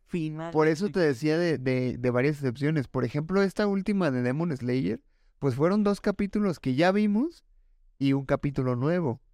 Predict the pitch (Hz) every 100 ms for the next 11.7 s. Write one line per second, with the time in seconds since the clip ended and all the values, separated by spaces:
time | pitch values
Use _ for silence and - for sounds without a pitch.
0 | _ _ - 151 151 135 131 160 190 190
1 | 180 170 170 175 170 156 127 123 117 -
2 | - 113 107 101 87 78 - _ _ _
3 | _ 131 127 123 127 123 160 151 127 117
4 | 117 117 120 - 135 143 156 135 - 117
5 | 120 151 - 120 127 147 147 - _ _
6 | - 113 113 - 117 110 131 120 131 151
7 | 131 117 143 147 135 127 120 123 123 147
8 | 151 156 156 151 180 143 123 117 - 117
9 | 127 131 127 123 127 139 123 127 139 196
10 | 170 127 123 135 143 160 175 190 156 147
11 | 160 208 190 196 190 277